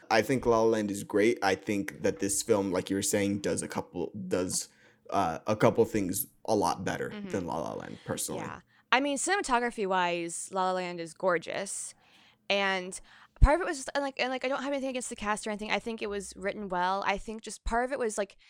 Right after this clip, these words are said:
Speaker 2: and, I mean, I love Pasek and Paul, so I, obviously I think at least if, even if I, even if I'm not, like, in love with every single song, I think they're beautiful songs.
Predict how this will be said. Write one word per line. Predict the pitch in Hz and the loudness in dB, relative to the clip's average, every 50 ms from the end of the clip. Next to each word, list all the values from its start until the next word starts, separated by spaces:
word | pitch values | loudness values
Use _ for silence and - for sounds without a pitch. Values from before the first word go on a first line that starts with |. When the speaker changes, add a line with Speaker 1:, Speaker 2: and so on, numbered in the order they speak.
| - - - - - - | -20 -20 -20 -12 -6 -4
Speaker 2:
and, | 220 233 226 - - | -4 -4 0 4 6
I | 226 226 220 | 6 6 4
mean, | 226 226 220 | 0 0 0
I | 202 208 | 2 2
love | 202 185 185 180 185 202 - | 2 2 4 4 4 6 6
Pasek | - - 190 - - - - | 6 6 6 4 -4 -4 -4
and | 214 202 | -2 -2
Paul, | - 175 165 160 160 180 | 0 -2 -2 -2 -2 -4
so | 180 - - 175 | -4 -2 -2 -2
I, | 165 165 | 0 2
obviously | 170 175 170 180 - - 180 175 | 0 0 0 -2 -6 -2 -2 -2
I | 170 | -2
think | 165 - 170 170 165 - _ _ _ _ - | 0 -2 -6 -6 -8 -14 _ _ _ _ 0
at | 185 180 175 | 0 0 0
least | 185 180 - - | -2 -4 0 2
if, | 196 - - - - | 0 0 0 2 2
even | 214 220 208 226 | 2 2 2 -2
if | 220 - - | -4 -2 -2
I, | 196 - - | -2 0 2
even | 190 190 196 196 | 0 0 0 -2
if | - 196 | -6 -6
I'm | 185 180 | -4 -2
not, | 175 170 | -2 -2
like, | - 175 - | -2 -2 -4
in | 180 180 170 | -4 -4 -4
love | 165 165 | -4 -4
with | 165 143 | -4 -4
every | 143 165 165 165 | -4 -4 -6 -6
single | - 160 160 165 | -8 -10 -10 -10
song, | - - 180 180 170 139 | -8 -8 -8 -8 -6 -6
I | 160 | -8
think | 165 - 170 160 160 - | -8 -8 -10 -10 -10 -8
they're | 165 160 | -8 -8
beautiful | 165 160 165 151 147 - - - | -8 -8 -8 -8 -8 -10 -12 -12
songs. | - - 185 185 170 151 127 180 175 185 190 190 - | -8 -4 -2 0 0 -2 -2 -6 -10 -12 -12 -12 -12